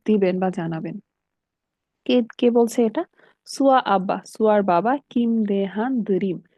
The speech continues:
দ্রিম বলতে সিনসিয়ারলি বোঝায়, এবং তার বাবার নাম কিম দেহান। এরপর বলছে ইলশি, ইল হচ্ছে দিন, শি, শিগান, সময়।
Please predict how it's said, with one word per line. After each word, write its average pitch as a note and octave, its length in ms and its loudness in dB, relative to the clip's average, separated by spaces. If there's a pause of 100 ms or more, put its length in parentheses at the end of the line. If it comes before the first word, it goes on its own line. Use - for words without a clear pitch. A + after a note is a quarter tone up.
(260)
দ্রিম C4 300 0
বলতে D4 220 -4
সিনসিয়ারলি G3 580 -4
বোঝায়, G#3 340 -10
এবং G3 160 -4
তার G3 160 -2
বাবার F3 280 -6
নাম D4+ 200 -4 (120)
কিম G3 220 -2
দেহান। G3 500 -6 (1600)
এরপর A#3 260 2
বলছে G3+ 420 -2 (260)
ইলশি, C4+ 560 4 (120)
ইল A3+ 220 4
হচ্ছে A#3 320 -2
দিন, C4 360 0
শি, A3 340 2
শিগান, G#3 540 -2
সময়। G3 320 -2